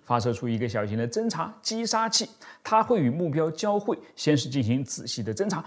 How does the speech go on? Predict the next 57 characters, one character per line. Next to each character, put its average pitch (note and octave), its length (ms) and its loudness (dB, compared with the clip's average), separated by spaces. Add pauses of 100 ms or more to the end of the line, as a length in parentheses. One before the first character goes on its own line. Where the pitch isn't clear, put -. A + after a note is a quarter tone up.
(140)
然 A#2 260 6
后 D#3+ 160 2
在 C3+ 200 2
有 A#2 260 2
必 D3 140 -2
要 F#3 100 8
的 E3 80 2
情 D3 160 0
况 E3 140 -2
下 F3 100 -2
呢， E3+ 300 0
直 A2+ 180 -6
接 G#2+ 100 0
将 A2 200 -2
其 A2 100 -6
击 F#3 320 -2
毁。 C#3 420 6
完 E3+ 200 8
事 A3+ 160 4
之 A3+ 100 10
后， A3 160 8
飞 B2+ 160 2
船 A2+ 160 2
重 A#2+ 200 -2
入 F#3+ 180 -2
大 E3+ 160 -4
气， B2+ 200 -4
返 G#2 240 -6 (140)
回 G#2 180 -6
地 A#2 160 2
面。 C#3 160 8 (140)
哎， - 340 -10
不 B2 120 2
得 G#2+ 100 2
不 B2 80 -4
说 A2+ 160 4
啊， A2 140 0 (200)
在 B2+ 240 6
一 A3 160 0
九 C3 220 2
六 G#3 320 4
零 C#3+ 220 4
年 A2 160 2
代 G#2+ 200 4
真 G2+ 200 -2
的 F#2+ 80 -2
是 G#2 160 -6
一 G2+ 80 -2
个 A2 140 0
脑 G#2 200 0
洞 G#2+ 160 0
极 G#2+ 160 -6
大 A2+ 160 -4
的 G#2+ 100 -4
构 D3+ 300 -2
想 B2+ 200 -2
啊！ B2+ 200 0